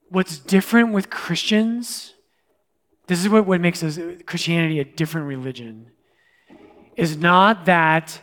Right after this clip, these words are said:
somehow someone had an experience of God or of what's eternal or of the beyond, whatever you want to call it.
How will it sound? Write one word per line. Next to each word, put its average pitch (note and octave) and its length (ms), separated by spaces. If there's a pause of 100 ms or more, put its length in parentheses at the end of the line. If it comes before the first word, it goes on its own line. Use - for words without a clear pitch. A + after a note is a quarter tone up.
(280)
somehow E3+ 640
someone E3+ 340
had D#3 280
an D3+ 120
experience F3 880
of G#3 100
God G#3+ 520 (460)
or D#3+ 180
of C#3+ 140
what's D3+ 220
eternal F#3 960 (400)
or E3 260
of C#3 440 (500)
the D#3+ 140
beyond, E3+ 840
whatever D#3 260
you E3+ 100
want F3+ 200
to - 40
call C3 220
it. F3 300